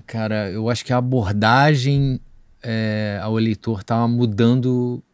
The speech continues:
de uma forma muito abrupta. É, não existe mais aquela coisa de você andar com trupe na rua, é, abraçando pessoas, isso não funciona mais.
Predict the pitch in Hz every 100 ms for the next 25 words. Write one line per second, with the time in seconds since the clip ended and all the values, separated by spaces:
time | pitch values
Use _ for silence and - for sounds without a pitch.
0 | _ - 104 113 107 - 113 110 120 123
1 | 107 92 - - 87 87 _ _ 107 92
2 | 90 101 101 87 110 - 110 98 95 95
3 | 90 - 98 95 92 92 85 _ _ _
4 | - 95 95 87 - 110 101 98 90 98
5 | 107 107 - - 92 - _ _ _ _
6 | _ - 117 113 - 104 101 85 76 101
7 | 107 104 98 95 90 - - - _ -
8 | 101 95 95 101 - - 104 98 95 -
9 | - 104 98 - 117 101 - 110 - 101
10 | 107 110 82 76 -